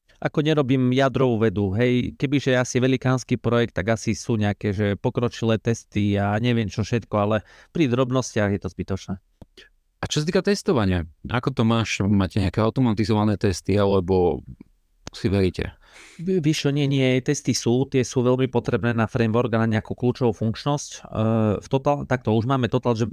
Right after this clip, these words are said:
Speaker 1: J S päťku, ktorá ešte nemá unit testy a čakám stále na ňo od druhého kolegu, ktorý ich spisuje, ale v štvorke máme testy v podstate na tie najzákladnejšie,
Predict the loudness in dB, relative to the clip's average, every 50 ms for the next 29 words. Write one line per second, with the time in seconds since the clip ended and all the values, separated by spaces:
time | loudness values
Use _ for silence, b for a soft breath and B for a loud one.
0 | -4 -2 2 2 2 0 -2 -4 -6 -6 -6 -4 _ -2 -2 -2 -4 _ _ _
1 | _ _ -2 0 0 0 0 0 -4 -2 -2 -2 0 0 2 2 2 2 2 0
2 | 0 0 -2 -4 -2 -2 -2 0 0 0 -2 -4 -4 -4 -2 -2 -2 -2 -4 -4
3 | -6 -4 -2 -2 -2 -2 -2 -2 0 0 2 2 2 2 2 2 0 0 0 0
4 | 0 0 2 2 2 0 0 0 -2 0 0 0 0 -2 -2 -2 -2 -2 0 -2
5 | -2 -4 -4 -4 -4 -2 0 0 0 0 0 B B B B B B B -2 0
6 | 0 0 -2 -4 -2 0 0 0 0 0 0 0 0 2 0 0 0 0 -2 -2
7 | -2 0 0 0 0 0 -4 -4 -2 -4 -4 -4 -2 -2 -2 -2 -2 -2 0 0
8 | 2 0 2 0 -2 0 0 0 0 0 -2 -2 -2 0